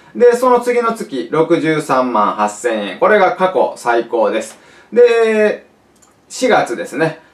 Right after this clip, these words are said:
四月は四十六万円。まあ、四月結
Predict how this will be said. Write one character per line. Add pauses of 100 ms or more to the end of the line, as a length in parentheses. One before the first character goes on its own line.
(120)
四
月
は
四
十
六
万
円。
ま
あ、
四
月
結